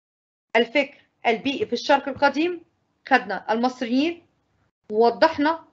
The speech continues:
إزاي إن المصريين احترموا الطبيعة وعبدوا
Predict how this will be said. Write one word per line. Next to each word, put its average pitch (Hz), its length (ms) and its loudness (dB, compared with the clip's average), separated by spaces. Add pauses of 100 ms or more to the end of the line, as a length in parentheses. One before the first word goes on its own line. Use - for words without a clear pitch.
إزاي 269 460 4
إن 240 120 0
المصريين 226 520 -2
احترموا 220 500 4
الطبيعة 220 420 4
وعبدوا 220 500 4